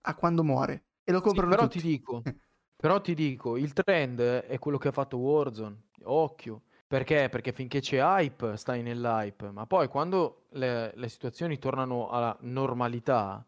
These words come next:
Speaker 2: è lì si vede, si vede chi tira, chi non tira. fifa questi numeri non li ha mai persi. Perché? Perché è sempre uguale, però chi gioca a fifa ha sempre giocato a fifa.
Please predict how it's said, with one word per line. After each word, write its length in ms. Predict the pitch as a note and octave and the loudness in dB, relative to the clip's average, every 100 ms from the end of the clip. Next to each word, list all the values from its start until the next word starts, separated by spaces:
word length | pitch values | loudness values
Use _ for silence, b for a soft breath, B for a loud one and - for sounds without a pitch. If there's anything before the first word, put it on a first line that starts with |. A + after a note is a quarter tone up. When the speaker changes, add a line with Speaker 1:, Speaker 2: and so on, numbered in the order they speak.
| b | b
Speaker 2:
è 120 | - | -2
lì 180 | D#3+ G3+ | 0 0
si 140 | - | -2
vede, 400 | B2+ A#2+ A#2 A2+ | -2 -2 -2 -4
si 120 | A2 | -6
vede 220 | B2 B2 A#2 | -4 -4 -4
chi 160 | A#2+ | -8
tira, 240 | A2 A#2+ A2+ | -6 -4 -4
chi 140 | - | -8
non 160 | A2 A2+ | -10 -6
tira. 260 | B2 G#2 | -4 -6
fifa 320 | F2+ F#3 F#3+ | -2 0 2
questi 300 | C3+ B2 - | 0 -4 -6
numeri 240 | B2+ E3 F#3+ | -4 0 0
non 100 | B2+ | 0
li 80 | A2+ | -2
ha 60 | |
mai 160 | G#2+ A2+ | -4 0
persi. 400 | E3 B2+ A2 A#2 | 2 2 -2 -6
Perché? 240 | D#3+ D#3+ | -2 0
Perché 160 | C3+ E3+ | 0 -4
è 40 | |
sempre 280 | E3 G#3 A3 | -2 -2 0
uguale, 260 | G#3+ F3 B2 | 2 4 4
però 160 | E3 | 2
chi 140 | F3+ C3+ | 0 0
gioca 180 | C#3+ | 0
a 40 | D#3+ | 0
fifa 200 | F#3+ D3 | -2 -2
ha 40 | |
sempre 280 | C#3+ E3 C#3+ | -2 -2 -4
giocato 300 | A#2 A2 G#2+ | -6 -8 -8
a 40 | |
fifa. 360 | G#2+ G#2+ - G#2 | -10 -12 -14 -16